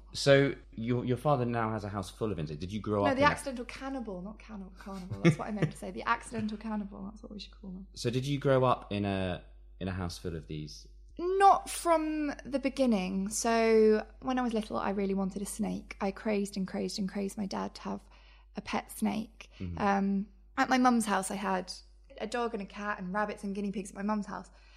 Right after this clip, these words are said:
Speaker 2: And there was no way I was gonna get a snake at my mum's house. So
Speaker 1: Mm-hmm.
Speaker 2: I crazed my dad to get me a snake. And he did the sensible thing. He said, you know, "You need to learn the responsibility of having a snake before you can have one."
Speaker 1: Mm-hmm.
Speaker 2: So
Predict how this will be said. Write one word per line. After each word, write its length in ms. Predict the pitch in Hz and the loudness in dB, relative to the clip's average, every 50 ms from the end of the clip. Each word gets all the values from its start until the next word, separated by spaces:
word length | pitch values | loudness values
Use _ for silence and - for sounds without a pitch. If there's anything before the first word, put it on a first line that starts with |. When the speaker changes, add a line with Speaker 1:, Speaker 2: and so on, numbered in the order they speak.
| - - - - - | -20 -20 -20 -20 -10
Speaker 2:
And 80 | - 226 | -6 -4
there 40 | 233 | -2
was 80 | 233 | 0
no 220 | 240 262 262 262 254 | 2 2 4 4 6
way 160 | 226 214 196 | 6 6 6
I 40 | 185 | 4
was 100 | 190 185 | 2 0
gonna 140 | - 185 185 | -4 -6 -6
get 100 | 180 - | -6 -6
a 40 | 185 | -8
snake 300 | - - 190 180 180 - | -8 -6 -6 -6 -6 -8
at 80 | 185 | -8
my 60 | - - | -6 -4
mum's 260 | 190 190 190 190 185 | -4 -2 -4 -4 -6
house. 300 | 202 - - 196 - - - | -8 -10 -10 -12 -12 -16 -20
So 140 | - - - | -12 -6 -2
Speaker 1:
Mm-hmm. 240 | 214 202 202 202 - | -2 -2 -2 -2 -2
Speaker 2:
I 240 | 208 208 208 202 196 - - - | -2 0 0 -2 -4 -8 -12 -16
crazed 640 | - - - 254 247 240 226 226 220 214 214 - - | -12 -6 -4 -2 0 0 0 0 -2 -4 -6 -8 -8
my 160 | 202 202 196 | -8 -6 -4
dad 520 | 190 202 190 180 180 175 180 190 196 - - - - - - - - - | 0 0 2 2 0 0 -4 -6 -8 -10 -14 -14 -20 -20 -20 -20 -20 -14
to 100 | - 220 | -12 -10
get 320 | 214 226 214 - - - | -8 -6 -8 -8 -8 -8
me 360 | 208 190 185 185 185 185 185 - | -8 -6 -6 -6 -8 -10 -10 -12
a 60 | - 180 | -14 -14
snake. 540 | - - 214 196 196 214 214 - - - - - - - - - - - - - - - | -10 -8 -8 -8 -8 -8 -10 -14 -20 -20 -20 -20 -20 -20 -20 -20 -20 -20 -20 -20 -12 -6
And 760 | - 214 214 214 208 208 208 208 208 208 208 208 202 202 - - - - | -2 -2 0 0 0 0 0 0 0 0 0 -2 -2 -4 -6 -8 -10 -8
he 180 | - 254 277 277 | -4 -2 -2 -2
did 120 | 269 247 - | -2 -4 -4
the 60 | 214 | -6
sensible 440 | 190 - 202 - - - - 202 190 | -4 -4 -4 -4 -6 -8 -6 -6 -6
thing. 300 | - - - 190 196 202 | -6 -6 -4 -4 -4 -2
He 200 | 208 220 214 208 | 0 0 0 0
said, 460 | - - 202 196 190 190 190 - - - - - - - - - - - - - - | -2 -2 -2 -2 -2 -2 -2 -4 -8 -10 -10 -14 -20 -20 -20 -20 -20 -20 -20 -20 -8
you 120 | - 214 208 | -4 -4 -2
know, 80 | 202 | 0
"You 160 | 196 196 208 214 | 0 0 2 4
need 240 | 214 220 220 214 214 | 4 4 4 2 0
to 100 | - 214 196 | -2 -2 0
learn 580 | 196 202 196 196 190 190 190 190 190 190 196 - - - | 2 2 4 4 4 4 4 2 0 -2 -6 -8 -6 -4
the 80 | 208 | -4
responsibility 720 | 196 190 - - 202 196 214 - - 220 220 214 - 202 | -4 -2 -2 -4 -4 -4 -4 -2 0 0 0 0 -2 -6
of 60 | 190 | -6
having 220 | 190 196 180 185 185 | -4 -4 -4 -4 -6
a 40 | 185 | -8
snake 320 | - - 185 185 185 - | -8 -8 -10 -10 -10 -12
before 220 | - 196 - - 190 | -14 -10 -8 -4 -4
you 80 | 185 185 | -4 -4
can 120 | 190 214 | -4 -4
have 280 | 220 294 320 311 277 - | -2 0 0 -2 0 -2
one." 300 | 226 196 185 190 196 202 | -4 -4 -4 -4 -6 -8
Speaker 1:
Mm-hmm. 100 | 208 - | -8 -8
Speaker 2:
So 260 | - 156 208 196 196 | -6 -4 -2 -4 -4